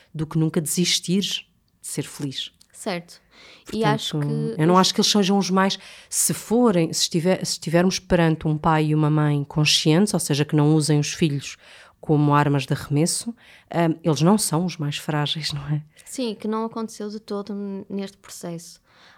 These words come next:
Speaker 2: Acho que é muito triste quando se usa os filhos como, como chantagem ou como, seja,
Speaker 1: O
Speaker 2: outro
Speaker 1: pai
Speaker 2: tipo
Speaker 1: dos teus filhos portou-se à
Speaker 2: Sim.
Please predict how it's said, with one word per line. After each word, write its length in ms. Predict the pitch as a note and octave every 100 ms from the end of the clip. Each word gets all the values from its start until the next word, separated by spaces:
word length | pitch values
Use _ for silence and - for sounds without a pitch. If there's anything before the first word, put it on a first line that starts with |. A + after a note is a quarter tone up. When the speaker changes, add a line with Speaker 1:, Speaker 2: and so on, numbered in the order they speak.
| _
Speaker 2:
Acho 220 | F#3+ -
que 100 | G3+
é 40 |
muito 300 | G#3 A#3+ B3
triste 380 | - G#3 A3 -
quando 200 | - G3+
se 180 | - G#3
usa 180 | F#3+ G3
os 120 | F#3
filhos 380 | - G3 F#3 F#3
como, 580 | - F3+ F3 E3+ E3+ E3+
como 200 | _ F#3 F3
chantagem 800 | F3+ F3 F3 F#3 F#3+ F3 E3+ F3
ou 80 |
como, 600 | E3+ - E3+ E3+ F3 F3 E3+ - - _ _
seja, 300 | - G3+ F#3+
Speaker 1:
O 40 | E3
Speaker 2:
outro 100 | E3+
Speaker 1:
pai 120 | D3+
Speaker 2:
tipo 80 | D3
Speaker 1:
dos 80 | -
teus 160 | E3
filhos 300 | - D#3+ -
portou-se 600 | - - - D#3 - -
à 40 | D#3+
Speaker 2:
Sim. 360 | D#3 D#3 D#3